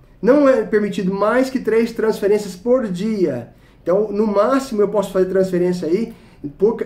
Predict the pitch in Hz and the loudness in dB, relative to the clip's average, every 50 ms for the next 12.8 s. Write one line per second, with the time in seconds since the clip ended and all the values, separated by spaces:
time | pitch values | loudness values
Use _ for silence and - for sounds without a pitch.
0 | - 180 151 180 - 202 196 190 190 190 180 165 151 143 170 160 160 185 214 208 | -8 -10 -10 -4 0 2 2 2 2 0 0 -2 0 -2 -2 0 2 2 2 0
1 | - - 196 185 180 180 160 147 143 135 175 175 165 156 156 - 185 180 175 170 | 0 0 0 0 0 -2 -2 -4 -4 -4 -4 -2 -2 -2 -2 0 2 4 4 4
2 | 170 165 160 147 139 - - 127 - - - - - - _ - - - 175 190 | 2 2 0 -2 -4 -6 -10 -14 -14 -14 -20 -20 -20 -20 _ -10 0 2 4 6
3 | 208 208 202 - - 165 175 165 160 147 - - 196 202 233 233 - - - 147 | 6 6 4 2 0 -4 -4 -2 -2 -4 -2 0 0 2 2 0 -2 -2 -4 -6
4 | 123 - - 127 139 151 147 135 135 - 147 143 143 135 - - 196 220 240 226 | -6 -6 -8 -6 -6 -4 -4 -4 -6 -6 -4 -4 -4 -6 -2 0 0 2 2 0
5 | - - 127 113 - - - - - - - 127 - 196 214 226 226 - - - | -2 -4 -8 -10 -12 -18 -20 -20 -20 -14 -14 -4 -2 0 0 0 0 -2 -2 -2
6 | 208 214 220 226 - - - 247 247 233 185 170 156 147 123 107 101 - - _ | 0 2 2 2 0 0 0 0 0 0 0 -4 -4 -4 -4 -4 -8 -14 -20 _
7 | - - _ - - 107 104 - - 202 214 202 160 - - - - - _ - | -20 -20 _ -20 -18 -18 -10 -2 0 2 2 2 2 0 -4 -10 -18 -20 _ -20
8 | - - - - - - 185 196 202 208 214 208 - 196 190 185 180 196 185 175 | -20 -20 -20 -20 -2 0 0 2 4 2 2 2 2 2 0 2 2 2 0 0
9 | 165 175 208 185 202 180 185 190 185 196 202 208 202 208 180 156 170 180 185 190 | 0 -2 -4 -4 -4 -4 -2 -2 0 0 0 0 0 -2 0 2 4 4 4 4
10 | 185 185 - 185 175 180 180 185 185 180 - - 127 107 101 - - - - - | 2 0 -4 -2 -2 0 2 2 0 0 -2 -6 -6 -8 -8 -14 -20 -20 -20 -20
11 | - - - _ _ _ _ - - - - _ _ _ _ _ _ - - - | -20 -20 -20 _ _ _ _ -20 -20 -20 -20 _ _ _ _ _ _ -20 -20 -20
12 | _ - - _ - _ 139 143 147 143 139 139 135 135 131 123 | _ -20 -20 _ -14 _ -8 -6 -4 -4 -4 -4 -4 -4 -6 -6